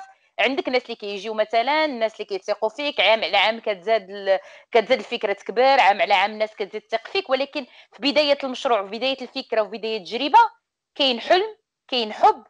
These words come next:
وكاينه واحد الحاجه اللي كتقول لقيت فيها راسي. واش ما فكرتيش بانه، آه، وبلاتي راه نقدر، آه، هادشي يقدر ينجح، يقدر ما ينجحش، نقدر نزيد لقدام، نقدر نرجع للور؟ كيفاش كانت عندك هاد النظره هادي؟ لانه بزاف الناس كيفكروا مثلًا في مشاريع وتيقول لك لا، وانا نحسن نكون سالاريي،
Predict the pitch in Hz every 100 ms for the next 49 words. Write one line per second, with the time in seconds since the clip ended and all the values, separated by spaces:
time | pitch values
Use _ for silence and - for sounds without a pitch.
0 | _ _ 240 320 320 339 320 - 262 196
1 | - 277 330 330 320 _ 285 - - -
2 | 277 233 208 - 170 _ _ _ 269 285
3 | 339 - 339 359 320 320 339 330 285 359
4 | 370 _ _ _ - 269 262 254 262 294
5 | 294 226 262 - 233 302 294 262 240 240
6 | 240 - 254 240 208 226 208 302 214 208
7 | - - 190 196 196 180 277 294 285 -
8 | 202 196 202 - 165 240 277 285 262 -
9 | 202 190 190 175 214 311 285 - - -
10 | 320 403 - 392 262 294 440 - 240 254
11 | 240 226 214 202 247 269 262 415 330 359
12 | 349 - 330 320 311 294 302 320 381 480
13 | 311 359 269 349 - _ - - 311 294
14 | 277 - - 294 277 254 247 226 190 226
15 | 262 -